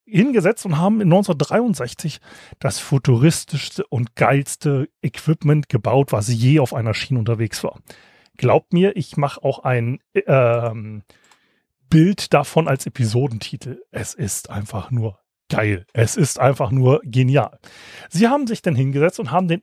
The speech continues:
Aerotrain entwickelt, äh, und haben dort sich überlegt, okay, wir haben die Überlegung, Jet macht schnell,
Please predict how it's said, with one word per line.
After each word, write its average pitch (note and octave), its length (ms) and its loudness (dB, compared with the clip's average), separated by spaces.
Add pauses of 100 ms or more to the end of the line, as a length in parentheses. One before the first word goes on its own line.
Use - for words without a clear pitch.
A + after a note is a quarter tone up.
Aerotrain B2+ 920 -2 (220)
entwickelt, C#3 680 -4 (960)
äh, G3 140 2
und A#3+ 440 -4
haben F#3+ 340 2
dort D3+ 320 0
sich D#3+ 180 -6
überlegt, D3 360 0
okay, F3 380 0
wir C3 200 2
haben C3+ 300 0 (560)
die F3 60 -4
Überlegung, D#3+ 560 4 (100)
Jet - 360 -2
macht - 340 -6
schnell, D4+ 560 0